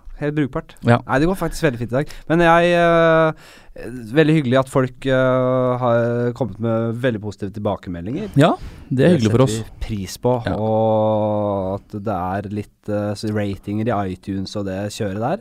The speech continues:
Speaker 2: Vi må også innrømme at det er mye folk som er venner av oss da, som har kommet tilbakemelding.
Speaker 1: Jo, jo.
Speaker 2: Så det er kanskje ikke helt objektive, men det er likevel hyggelig. Selvfølgelig. Takk for det. Men
Speaker 1: Ja,
Speaker 2: vi
Speaker 1: vi er nødt til å
Speaker 2: har
Speaker 1: avklare
Speaker 2: ikke
Speaker 1: et par ting.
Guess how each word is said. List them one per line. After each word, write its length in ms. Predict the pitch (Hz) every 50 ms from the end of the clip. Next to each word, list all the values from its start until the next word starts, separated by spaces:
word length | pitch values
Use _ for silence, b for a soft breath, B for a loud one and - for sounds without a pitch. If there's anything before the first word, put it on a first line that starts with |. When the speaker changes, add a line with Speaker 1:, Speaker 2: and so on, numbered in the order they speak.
| - -
Speaker 2:
Vi 80 | 165 170
må 100 | 160 160 160
også 180 | 143 - 170
innrømme 240 | 135 117 113 113 123 131
at 100 | 127 -
det 100 | 143 135
er 100 | 139 143
mye 800 | 151 151 151 143 123 104 98 98 104 127 139 143 143 135 107 - - - -
folk 300 | - - 117 113 - -
som 160 | - 127 120
er 80 | 117 120
venner 380 | 117 123 117 107 101 101 101 104
av 120 | 104 107
oss 120 | 123 120 120
da, 140 | - - -
som 160 | - 117 113
har 100 | 110 107
kommet 160 | 107 107 104
tilbakemelding. 580 | 110 107 113 107 98 107 101 101 104 117 117 104 92
Speaker 1:
Jo, 160 | - 50 52
jo. 160 | 55 50 50 - -
Speaker 2:
Så 140 | - - 120
det 80 | 120
er 60 | 127 117
kanskje 120 | 104 110 110
ikke 120 | 131 127 107 - - - -
helt 400 | 135 131 123 117 117 117 117 117
objektive, 640 | - 92 104 101 107 104 - 113 110 113 139 165 175 b b b b b b b b
men 140 | - 190 233
det 60 | 247 277 277
er 40 |
likevel 240 | - - 226 233 247
hyggelig. 200 | 156 131 180 214 - - -
Selvfølgelig. 580 | - - - - - 143 120 131 151 139 165 160 - b b b b b b b b b b
Takk 160 | - 185 175
for 60 | - 190
det. 120 | 185 208 - - - -
Men 240 | 196 254 262 185 - - - - _ _
Speaker 1:
Ja, 140 | - 127 160 165 - -
Speaker 2:
vi 220 | 143 139 160 190 190 -
Speaker 1:
vi 120 | 131 151
er 80 | 165 175
nødt 100 | 160 156
til 80 | 185
å 60 | 170
Speaker 2:
har 100 | 147 131
Speaker 1:
avklare 240 | 120 120 139 131 131
Speaker 2:
ikke 80 | 143 160
Speaker 1:
et 40 | 156
par 80 | 131 120
ting. 180 | 120 104 92